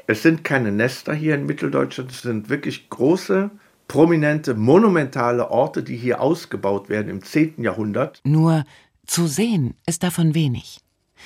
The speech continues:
Speaker 2: Von der monumentalen Kirche, die Otto der Zweite und Theophanu für Otto den Großen errichten ließen,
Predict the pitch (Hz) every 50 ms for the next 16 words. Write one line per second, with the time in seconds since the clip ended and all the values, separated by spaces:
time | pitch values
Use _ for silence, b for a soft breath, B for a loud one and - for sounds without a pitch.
0 | B B B B B - 160 160 156 160 160 156 156 180 226 262 247 220 208 196
1 | - 156 165 165 165 165 156 - - 202 226 214 190 - - - 127 101 92 -
2 | 95 - - 156 - - 131 117 107 - - - 110 117 131 147 147 - 135 80
3 | 78 90 82 - 110 107 120 147 160 - - 127 123 127 120 113 101 - - 110
4 | 95 - - 117 - - 139 123 117 110 98 - 110 131 151 160 - - 135 -
5 | - 98 131 135 - - 139 127 120 131 135 - - 139 123